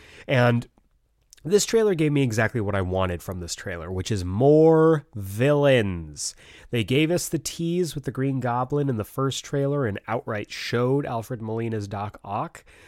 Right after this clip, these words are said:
Uh, at the end of the trailer, I wanted more of our multiversal Sinister Six. And that's exactly what we got from this. We saw Ock, we saw Green Goblin,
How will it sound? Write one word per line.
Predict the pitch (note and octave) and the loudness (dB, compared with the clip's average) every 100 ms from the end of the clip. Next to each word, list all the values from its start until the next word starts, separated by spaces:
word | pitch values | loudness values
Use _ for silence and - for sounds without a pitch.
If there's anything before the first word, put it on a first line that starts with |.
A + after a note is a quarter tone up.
| - - | -20 -6
Uh, | G#2 G2 F#2+ | 0 2 2
at | - | 0
the | A2 - | -4 -2
end | A#2+ C#3 | -2 -2
of | C3+ | -4
the | C3+ | -10
trailer, | - D#3 D#3 E3+ - | -4 -2 0 0 0
I | B2 D3 D#3+ | 0 2 2
wanted | D3 D3 C3+ | 2 2 2
more | B2 C3 C3+ | 2 2 4
of | B2+ - | 2 0
our | A2 A2+ G#2+ | -2 0 0
multiversal | G#2+ A2+ A#2+ A#2+ A2+ G#2+ A#2 F#2 | 0 -2 -2 -2 -2 -4 -4 -6
Sinister | A#2+ G#2 G2 - F2 | -4 -4 -6 -8 -8
Six. | - G2 - - - - - - - - | -8 -10 -10 -12 -12 -16 -20 -20 -12 -8
And | F3+ | -4
that's | A3 A3 | -4 -2
exactly | A3+ G#3+ G3+ A3 | -4 -4 -2 2
what | A3+ G#3 | 2 0
we | G#3+ | -4
got | A3 G#3+ - | 0 0 0
from | D#3 B2+ | -2 0
this. | G#2 E2+ - C3 | -2 -4 -6 -4
We | B2 | -2
saw | - - E3+ F3+ - - | -2 -2 0 0 -2 -2
Ock, | B2 F#2 E2+ - | -2 -2 -6 -8
we | B2+ C3+ | -4 -2
saw | - - D#3+ E3+ | -4 -4 -2 -2
Green | D3 D3 B2+ | -2 -4 -2
Goblin, | A#2+ G#2+ G2+ F#2+ F2 | -4 -4 -4 -6 -10